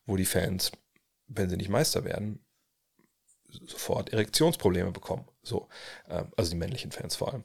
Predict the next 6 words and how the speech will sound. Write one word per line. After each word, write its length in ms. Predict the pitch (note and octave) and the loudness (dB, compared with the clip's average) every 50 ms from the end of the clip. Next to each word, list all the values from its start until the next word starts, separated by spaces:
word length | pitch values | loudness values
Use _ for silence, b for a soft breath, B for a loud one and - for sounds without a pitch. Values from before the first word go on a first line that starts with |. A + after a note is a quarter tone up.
| B B B B B B B - | B B B B B B B 6
Ähm, 420 | G#2 G2+ G2 F#2+ G2 G2 F#2+ F#2 - _ _ b b b b b b b _ _ _ | 8 8 10 8 8 6 2 0 -4 _ _ b b b b b b b _ _ _
und 120 | B2 A2+ | 8 10
dass 140 | A#2 A2+ - | 10 10 10
die 340 | - A#2+ A#2 A#2+ B2 A#2 - | 8 6 6 6 6 4 6
dann 360 | - A2+ G#2 G#2+ A2+ - - | 8 8 8 8 6 2 0
stellenweise 680 | - - - G#2+ G#2+ A2+ A2 G#2+ G#2+ G#2+ G#2+ G#2 G#2 - | 2 6 8 8 8 10 10 10 8 8 6 2 2 0